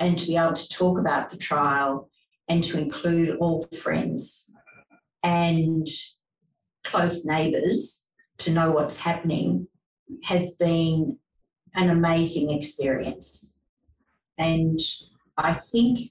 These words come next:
that Marie spoke about this, which I'm just following on, that openness and kindness. Well,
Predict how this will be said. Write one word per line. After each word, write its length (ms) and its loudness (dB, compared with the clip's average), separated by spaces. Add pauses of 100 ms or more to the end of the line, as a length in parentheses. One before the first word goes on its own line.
that 380 -2 (1400)
Marie 440 2
spoke 360 -2
about 320 -4
this, 260 -2
which 300 -6
I'm 160 -2
just 300 -4
following 320 2
on, 320 0 (280)
that 160 2
openness 1000 0
and 260 2
kindness. 640 2
Well, 280 0